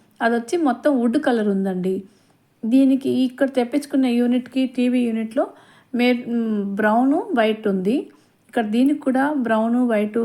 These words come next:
సెట్ చేస్తామని వాల్‌పేపర్ తెప్పించుకొని దీనికి, ఆ, కొలతలు పెట్టి ఆ పేపర్, వాల్‌పేపర్‌ని సెట్ చేయాలనుకుంటున్నానండి.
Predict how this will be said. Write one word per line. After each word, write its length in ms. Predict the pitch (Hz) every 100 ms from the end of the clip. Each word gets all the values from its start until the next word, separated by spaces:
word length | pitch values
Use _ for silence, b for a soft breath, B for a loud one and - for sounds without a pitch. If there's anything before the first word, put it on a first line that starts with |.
| 226
సెట్ 240 | 220 202 196
చేస్తామని 560 | 214 214 214 202 202 302
వాల్‌పేపర్ 580 | 247 208 233 233 220 202
తెప్పించుకొని 680 | 196 190 185 - 208 196 339 - b b b -
దీనికి, 320 | 214 208 285 403 - b b b _
ఆ, 100 | 208 196 214 214 208 208 - _ -
కొలతలు 380 | 240 254 262
పెట్టి 320 | 247 196 - 359 - b b b
ఆ 100 | 202 196
పేపర్, 420 | 214 220 226 214 208 175 - 202
వాల్‌పేపర్‌ని 680 | 208 214 226 220 220 208 320
సెట్ 240 | 262 190
చేయాలనుకుంటున్నానండి. 1300 | - 233 208 196 196 202 196 196 185 185 175 185 180